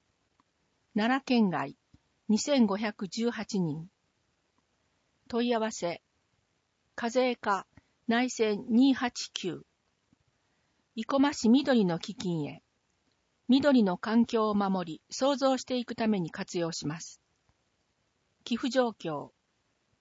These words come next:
七万八千五百一円。金額は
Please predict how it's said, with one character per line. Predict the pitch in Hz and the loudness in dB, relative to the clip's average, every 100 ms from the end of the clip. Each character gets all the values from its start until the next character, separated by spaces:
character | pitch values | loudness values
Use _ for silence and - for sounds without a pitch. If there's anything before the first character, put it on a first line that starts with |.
| - | -2
七 | 214 262 277 | 4 6 6
万 | 269 262 | 6 4
八 | 247 240 | 2 -4
千 | - 247 226 | -2 0 2
五 | 185 | 0
百 | 208 - 185 | -6 -8 -10
一 | - - | -10 -12
円。 | 165 135 - _ _ _ _ _ _ | -10 -12 -16 _ _ _ _ _ _
金 | - 262 262 | 4 6 8
額 | 247 - | 6 0
は | 214 208 | 0 0